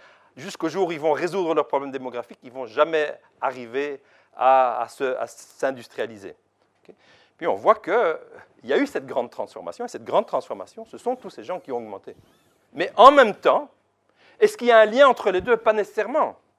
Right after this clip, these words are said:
Mais il y a eu, il y a eu cette situation. Et ça, c'est bien sûr le malaise des classes moyennes chez nous et aux États-Unis. Trump et toutes, toutes ces choses-là, c'est lié à ce genre de situation.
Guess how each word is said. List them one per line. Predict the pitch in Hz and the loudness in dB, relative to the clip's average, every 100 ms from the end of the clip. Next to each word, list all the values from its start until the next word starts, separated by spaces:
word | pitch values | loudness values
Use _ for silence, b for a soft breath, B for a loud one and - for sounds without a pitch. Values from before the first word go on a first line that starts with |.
| _ _ _ _ _ _ _ _ | _ _ _ _ _ _ _ _
Mais | 170 190 - _ _ _ _ | -4 -4 -4 _ _ _ _
il | 131 | -2
y | 135 | 2
a | 156 | 2
eu, | 220 220 _ _ _ _ _ _ _ _ _ _ | 0 -10 _ _ _ _ _ _ _ _ _ _
il | 120 | -6
y | |
a | 147 | -4
eu | |
cette | 175 139 - | -4 -10 -12
situation. | 123 104 - 90 - | -12 -12 -12 -18 -18
Et | - | -4
ça, | 226 | 0
c'est | 214 160 | 0 -2
bien | 139 | -6
sûr | - 202 165 | -6 -6 -4
le | 165 190 | -2 2
malaise | 151 147 240 156 120 - _ _ _ _ _ _ _ _ | 2 4 2 2 -4 -16 _ _ _ _ _ _ _ _
des | 104 104 175 | -20 -2 -2
classes | - - 156 151 | 0 2 4 4
moyennes | 123 110 135 147 | 0 -2 0 -4
chez | 147 - 117 | -4 -6 -6
nous | 110 190 254 - _ _ _ _ 113 | -2 -4 -4 -10 _ _ _ _ -10
et | |
aux | 160 | -10
États-Unis. | - 104 110 220 185 - _ _ - | -8 -12 -10 -12 -12 -16 _ _ -14
Trump | - 120 147 151 - | -2 0 0 -4 -8
et | 104 98 95 85 - | -8 -8 -12 -16 -18
toutes, | 131 _ - | -20 _ -20
toutes | 165 | -14
ces | 135 | -14
choses-là, | - 110 113 175 214 b b _ | -10 -8 4 4 4 b b _
c'est | - - 131 | -10 -8 -8
lié | 117 120 160 180 - | -8 -6 -4 -4 -6
à | |
ce | 101 131 | -8 -4
genre | 123 165 160 | 6 8 8
de | |
situation. | 151 160 - 117 - 240 262 | 0 -6 -2 -2 2 0 0